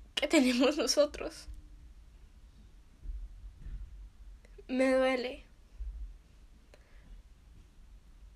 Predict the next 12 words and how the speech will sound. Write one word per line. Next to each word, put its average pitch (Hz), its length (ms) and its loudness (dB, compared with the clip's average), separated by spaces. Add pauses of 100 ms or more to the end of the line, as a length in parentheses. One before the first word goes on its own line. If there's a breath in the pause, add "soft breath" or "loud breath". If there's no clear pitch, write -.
(200)
Porque 311 340 8
vos 262 160 4
no 269 140 0
sabes 320 580 4 (1600)
el 320 140 4
futuro 277 480 -4
que 311 100 2
esa 285 160 0
niña 294 240 -2
tenía 285 340 -4
por 339 180 -2
delante. 302 520 -2